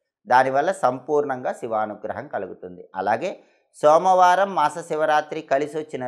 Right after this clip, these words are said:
రోజు కాబట్టి ప్రదోష కాలంలో శివాలయ ప్రాంగణంలో కొబ్బరి నూనెతో దీపం పెట్టండి. కుటుంబంలో ఉన్న సమస్యలన్నీ తొలగిపోతాయి, కుటుంబంలో సర్వశుభాలు చేకూరతాయి. ఈ విధి విధానాలు పాటిస్తే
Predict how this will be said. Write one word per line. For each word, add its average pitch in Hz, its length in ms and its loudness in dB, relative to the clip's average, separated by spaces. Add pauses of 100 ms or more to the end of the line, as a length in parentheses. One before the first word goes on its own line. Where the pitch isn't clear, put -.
రోజు 127 260 -6
కాబట్టి 117 360 -4 (100)
ప్రదోష 185 360 -2 (180)
కాలంలో 123 420 0 (480)
శివాలయ 180 500 4 (100)
ప్రాంగణంలో 143 520 0 (100)
కొబ్బరి 165 380 2
నూనెతో 170 420 -2
దీపం 143 360 -6
పెట్టండి. 117 420 -8 (140)
కుటుంబంలో 185 560 -4 (100)
ఉన్న 139 100 -8 (160)
సమస్యలన్నీ 131 720 -8
తొలగిపోతాయి, 104 680 -10 (560)
కుటుంబంలో 165 600 -2 (140)
సర్వశుభాలు 127 760 -2 (140)
చేకూరతాయి. - 540 -14 (180)
ఈ 120 100 -8
విధి 117 240 -8
విధానాలు 143 560 -4
పాటిస్తే 113 460 -6